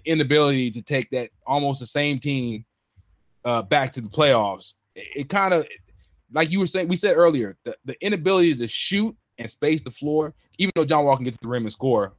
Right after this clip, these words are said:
when he wants to. We already know that he's, he's one of the fastest players in the league. But something about him, that next level point guard has to be a, a, a, be a more of a scoring threat. And I don't know if he's on that level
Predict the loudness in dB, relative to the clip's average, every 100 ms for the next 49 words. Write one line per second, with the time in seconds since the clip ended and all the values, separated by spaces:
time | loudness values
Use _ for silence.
0 | -6 -4 -2 0 -2 -2 -8 -6 0 0
1 | 0 -2 -4 -6 -10 -14 -6 -6 -2 0
2 | 0 -4 -6 -4 -6 -8 _ _ _ _
3 | -2 -2 0 0 0 2 0 4 4 4
4 | -2 -2 -2 -6 _ _ _ -2 -2 0
5 | 0 0 -2 0 0 2 2 2 2 0
6 | -2 -4 -4 -4 -10 -14 -14 -8 -8 -8
7 | -10 -12 -12 -16 _ 0 2 2 2 4
8 | 4 2 -8 -8 2 2 2 0 0 0
9 | -2 _ _ -6 -4 -4 0 0 2 0
10 | 0 2 -2 -6 -12 -8 -6 -4 -4 -2
11 | -2 0 -2 -2 -4 -4 -4 -10